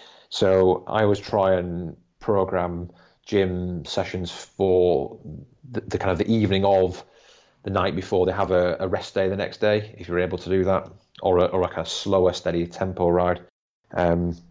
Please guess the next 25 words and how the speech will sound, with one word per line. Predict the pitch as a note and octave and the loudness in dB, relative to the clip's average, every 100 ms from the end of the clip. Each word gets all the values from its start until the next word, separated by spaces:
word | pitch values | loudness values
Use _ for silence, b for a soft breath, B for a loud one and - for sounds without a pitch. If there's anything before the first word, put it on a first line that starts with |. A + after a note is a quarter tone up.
| _ _ _ _ _ | _ _ _ _ _
so | - A2+ | -4 0
then, | G#2+ G#2 - | 2 0 -6
you | - | -6
know, | G2+ F2+ | -2 -2
you, | E2+ - | -2 -4
you've | G2 | -2
got | A#2 | -2
time | - A2+ | 0 -2
to | G2 | 0
recover. | F2 G#2 F2+ F2 - - | -2 -2 0 -2 -2 -18
It's | - | -4
not | A#2 F2+ | -4 -2
negatively | G2 F2+ F#2+ F2 F2+ | -4 -2 -4 -2 -2
impacting | F2 - - - F2 | -2 -6 -8 -8 -4
any | F#2 F2+ | -2 -2
of | |
your, | F2 F2 E2+ E2+ | 0 2 2 0
uh, | F2 | -2
kind | - E2+ | -4 -6
of | |
more | G#2+ G2 F#2 | -2 0 2
important, | E2+ F#2+ F2+ - - | 0 0 0 0 -4
if | - | -8
you | |
like, | F2 E2 | -4 -4